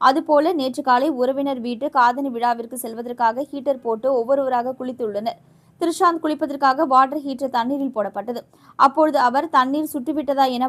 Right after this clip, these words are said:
வாளிக்குள் கையை விட்டு பார்த்துள்ளார். இதில் மின்சாரம் தாக்கி அவர் தூக்கி வீசப்பட்டார். இதனை பார்த்த குடும்பத்தினர் அவர் உடனடியாக மண்ணாடிப்பட்டு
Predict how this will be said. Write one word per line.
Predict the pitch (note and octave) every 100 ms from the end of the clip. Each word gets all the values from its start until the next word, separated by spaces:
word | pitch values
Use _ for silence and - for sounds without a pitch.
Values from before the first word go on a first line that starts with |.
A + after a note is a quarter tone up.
| A#3
வாளிக்குள் | A#3+ C4+ C#4 C4
கையை | A#3 C4+
விட்டு | B3+ A3
பார்த்துள்ளார். | G#3+ E3+ A3 A3+ - - _ -
இதில் | C#4 D#4
மின்சாரம் | C4+ C#4+ D#4+ D4+ C#4+
தாக்கி | C#4 B3+ C4+ B3+
அவர் | B3 C4+
தூக்கி | D4 C#4
வீசப்பட்டார். | G#3 G#3+ G#3+ G#3+ - - _ _ _ _ _ -
இதனை | D4 D#4 D4
பார்த்த | D4 D4+ F4
குடும்பத்தினர் | D#4 C#4 C#4+ C#4+ C#4+
அவர் | B3+ B3
உடனடியாக | B3+ C#4 C#4 C4+ B3+ D4
மண்ணாடிப்பட்டு | B3 C4 C#4+ C4+